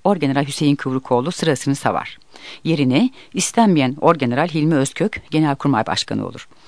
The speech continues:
Hemen ardından Ecevit'in hastalığı gündeme gelir. Kim kime hangi ödevleri yüklemiştir tartışmalı.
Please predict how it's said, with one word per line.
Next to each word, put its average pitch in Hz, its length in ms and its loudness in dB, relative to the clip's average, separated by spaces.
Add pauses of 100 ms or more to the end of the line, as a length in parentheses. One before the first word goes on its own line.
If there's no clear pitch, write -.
(140)
Hemen 220 240 2
ardından 123 560 2 (440)
Ecevit'in 170 420 2
hastalığı 139 440 -2
gündeme 113 320 -4
gelir. - 360 -8 (300)
Kim 233 220 2
kime 190 420 0 (160)
hangi 220 300 2
ödevleri 139 340 0
yüklemiştir 127 800 -2
tartışmalı. - 640 -6